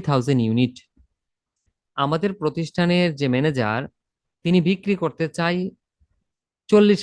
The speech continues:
হাজার ইউনিট, আবার লাভ করতে চায় পঁচিশ পার্সেন্ট। তাহলে বলছে, "What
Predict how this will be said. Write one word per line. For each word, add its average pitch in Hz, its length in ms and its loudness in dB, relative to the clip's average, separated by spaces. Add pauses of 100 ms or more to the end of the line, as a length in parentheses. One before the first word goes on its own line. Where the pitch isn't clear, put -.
হাজার 117 240 0
ইউনিট, 139 260 -4 (840)
আবার 131 140 2 (100)
লাভ 160 120 0 (140)
করতে 185 280 -6
চায় 185 220 -2
পঁচিশ 143 280 -6 (100)
পার্সেন্ট। 110 360 -6 (1700)
তাহলে 143 300 6
বলছে, 135 340 2
"What 160 300 2